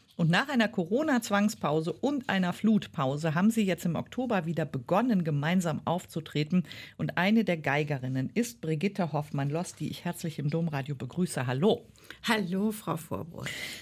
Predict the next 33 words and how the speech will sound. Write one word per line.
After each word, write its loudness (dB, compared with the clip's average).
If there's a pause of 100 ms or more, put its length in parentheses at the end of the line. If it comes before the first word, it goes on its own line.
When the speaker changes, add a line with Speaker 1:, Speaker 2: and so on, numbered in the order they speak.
Speaker 1:
Sie 6
sind 6
sechs 2
Leute 2
zwischen 2
sechzig 0
und 0
achtzig -8
und 0
Sie -2
spielen 2
zusammen 2
seit 0
zweitausendacht, -4 (200)
so -2
Kaffeehausmusik -2
der -4
zwanziger -2
Jahre. -2
Das -4
machen 2
jetzt -2
nicht 0
so -2
wahnsinnig -2
viele -8
Leute. -6
Wie -2
haben 4
denn 0
Sie -2
sich -8
zusammengefunden? -2